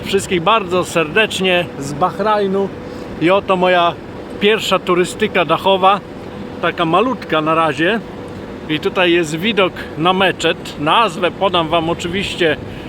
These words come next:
dostaniecie w opisie, na filmie, na, na mapie.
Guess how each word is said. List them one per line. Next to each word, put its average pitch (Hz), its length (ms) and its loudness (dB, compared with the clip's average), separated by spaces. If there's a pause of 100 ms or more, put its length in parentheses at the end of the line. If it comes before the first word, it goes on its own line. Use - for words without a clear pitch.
(160)
dostaniecie 170 560 0
w 143 80 -2
opisie, 190 360 -2
na 151 100 2
filmie, 180 600 0 (720)
na, 160 440 4
na 165 140 2
mapie. 175 540 2